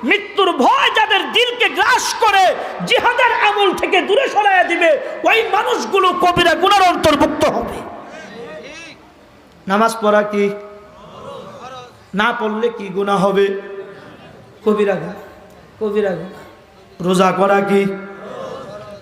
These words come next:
না করলে কি গুনাহ হবে? জিহাদ করা কি? না করলে কি হবে? হ্যাঁ,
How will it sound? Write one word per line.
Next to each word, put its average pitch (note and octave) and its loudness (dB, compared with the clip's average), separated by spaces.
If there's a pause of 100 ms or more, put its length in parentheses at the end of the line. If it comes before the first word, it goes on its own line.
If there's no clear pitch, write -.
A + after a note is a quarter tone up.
(280)
না A3 2
করলে G#3+ -2
কি G3 -8
গুনাহ G3 2
হবে? G3 2 (960)
জিহাদ G#3 4 (120)
করা G#3+ 2
কি? G3+ 2 (960)
না A3 0
করলে A#3 -2
কি G#3+ -4
হবে? G3+ 2 (800)
হ্যাঁ, F3+ 0